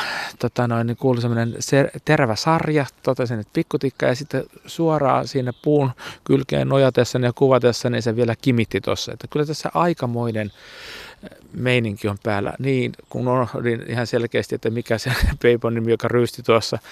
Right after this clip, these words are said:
niin on siis Järripeippo. Elikkä sekin on tässä. Ja olipa vielä peukaloinenkin rätisi tuossa. Että kyllä aikaa moistaa meininkiä tässä nyt on.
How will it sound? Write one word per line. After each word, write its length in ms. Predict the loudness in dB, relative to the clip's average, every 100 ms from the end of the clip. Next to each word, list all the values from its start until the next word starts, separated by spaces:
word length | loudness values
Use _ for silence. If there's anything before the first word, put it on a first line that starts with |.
| -18 -10 -4
niin 140 | -2
on 200 | -2 -4
siis 240 | -4 -2 2
Järripeippo. 640 | 2 2 -2 -4 -6 -10 -12
Elikkä 220 | -6 -2
sekin 260 | -2 0 0
on 100 | -2
tässä. 300 | -4 -8 -10 -4
Ja 140 | 0
olipa 380 | 2 0 0 -2
vielä 220 | -2 -2
peukaloinenkin 880 | 0 2 2 2 4 6 4 2 2
rätisi 420 | 2 2 0 -2
tuossa. 300 | -6 -6 -6
Että 100 | -8
kyllä 260 | -2 -2 0
aikaa 380 | 0 2 2 4
moistaa 460 | 2 0 2 2
meininkiä 580 | 2 0 -2 -4 -4 -4
tässä 280 | -4 -6 -10
nyt 140 | -12
on. 120 | -14